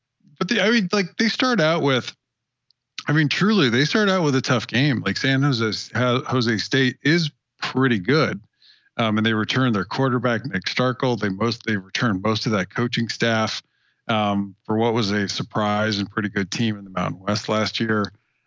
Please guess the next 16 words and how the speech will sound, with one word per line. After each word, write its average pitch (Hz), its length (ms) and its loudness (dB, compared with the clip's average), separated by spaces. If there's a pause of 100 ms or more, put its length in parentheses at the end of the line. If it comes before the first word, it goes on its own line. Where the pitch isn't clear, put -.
(100)
Um, 101 540 -2 (240)
you 190 120 2
know, 139 120 4
they're, 147 400 2 (140)
they're, 156 320 0 (320)
Betaranx 165 380 2
got 147 160 2
'em 147 100 2
as 123 100 0
about 113 460 -2
a 113 80 2
touchdown 104 580 -2
favorite 131 380 2
in 123 80 2
that 117 220 0
game, 113 360 0